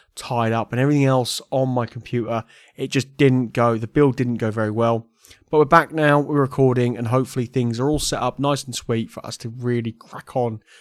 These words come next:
with these podcasts. So it's a bit bleak because it's before E three. So let's run down the E three schedule and I'll mention some companies that aren't Nintendo based. But as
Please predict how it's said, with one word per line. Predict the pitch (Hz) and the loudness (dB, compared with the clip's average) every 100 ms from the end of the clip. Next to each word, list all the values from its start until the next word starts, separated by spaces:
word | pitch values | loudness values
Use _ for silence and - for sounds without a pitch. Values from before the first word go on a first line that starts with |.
| _ _ | _ _
with | 123 110 - _ _ | -4 -4 -6 _ _
these | 113 | -10
podcasts. | - 104 - - - - - - _ _ _ _ _ _ _ - | -8 -12 -12 -16 -16 -18 -18 -20 _ _ _ _ _ _ _ -4
So | 185 185 180 | 0 0 0
it's | 180 170 | -2 2
a | 190 | 4
bit | 196 165 | 4 2
bleak | 170 208 185 - - 135 | 4 4 2 -10 -16 -6
because | 143 160 147 | -2 2 0
it's | 143 | 0
before | - _ 147 - 160 156 127 | -6 _ -10 -2 2 4 4
E | 156 139 | 2 0
three. | - 160 143 120 | 2 6 6 4
So | 147 | 0
let's | 151 - | -2 0
run | 170 170 | 2 2
down | 151 147 | 4 4
the | 139 139 | 2 0
E | 135 | -2
three | 135 135 | -2 -4
schedule | 127 151 135 135 120 | -2 -2 -2 -2 0
and | 131 | 2
I'll | 135 131 | 4 2
mention | 127 123 113 120 | 0 -2 -2 -6
some | - 120 | -6 -2
companies | 120 113 113 107 | -2 -2 -2 -2
that | 110 | -2
aren't | 113 120 117 - _ _ - - _ - | 0 0 -2 -4 _ _ -20 -20 _ -2
Nintendo | 127 160 160 151 | 2 4 6 6
based. | 151 147 135 - | 6 6 2 -2
But | - 139 131 - - _ - - _ - | 6 6 6 -2 -8 _ -20 -20 _ 2
as | 151 139 | 4 4